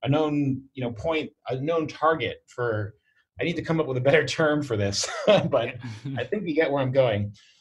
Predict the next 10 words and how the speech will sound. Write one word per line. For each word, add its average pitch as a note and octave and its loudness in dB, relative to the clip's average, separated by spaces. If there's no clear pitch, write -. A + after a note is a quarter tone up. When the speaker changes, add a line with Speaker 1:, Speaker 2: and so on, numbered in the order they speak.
Speaker 2:
For A#2+ -8
sure. A2+ -10
Speaker 1:
Um, D#3+ 2
so - 4
usually, C#4 2
I F3 0
mean, F#3+ 2
the F3+ 6
churn A3 0
risk G3+ 2